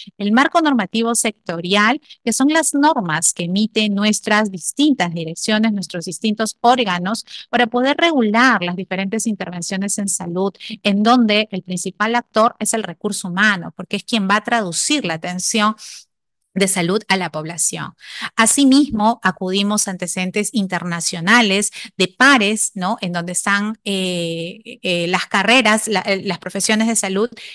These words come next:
en diferentes países, cómo se desarrolla, cómo conviven estos profesionales en los distintos escenarios laborales en donde se encuentran, ¿no? Asimismo, hemos llegado a hacer también análisis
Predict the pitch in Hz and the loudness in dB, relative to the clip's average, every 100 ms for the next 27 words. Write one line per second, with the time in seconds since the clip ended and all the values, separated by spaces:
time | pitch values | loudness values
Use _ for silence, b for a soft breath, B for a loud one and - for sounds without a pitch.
0 | B 196 196 - 190 208 202 220 - 185 | B -4 -4 -2 0 0 2 0 0 0
1 | 220 277 - 208 - 339 339 220 - 202 | 2 2 0 -2 0 2 4 2 2 -2
2 | 196 - 190 190 214 214 214 262 285 320 | -2 -2 -2 0 0 2 0 0 0 0
3 | 214 175 220 269 208 180 180 B B 220 | -2 0 2 2 2 -2 -6 B B -6
4 | - 220 - - 190 190 190 202 214 202 | -4 -6 -8 -6 -6 0 2 4 2 0
5 | 185 180 165 - 202 214 214 196 - 175 | -2 -4 -6 -4 -2 -2 -6 -4 -6 -2
6 | 185 190 196 196 - B B 196 190 180 | 0 2 2 -2 -4 B B -2 0 2
7 | 175 196 196 180 185 202 - B B 196 | 2 4 4 2 0 0 -2 B B -4
8 | 190 196 196 208 208 165 165 - 190 180 | 0 0 0 0 -2 -4 -8 -2 0 0
9 | 170 - - 190 247 B B - 220 - | -4 -12 -10 -6 -6 B B -2 0 2
10 | 294 285 262 285 220 202 220 220 214 226 | 4 6 6 4 2 0 0 0 0 0
11 | 202 196 196 226 220 196 208 202 214 190 | -2 0 0 2 0 0 0 -2 -4 -2
12 | 196 220 196 208 240 254 - 220 214 | -2 -2 0 2 2 2 0 -4 -6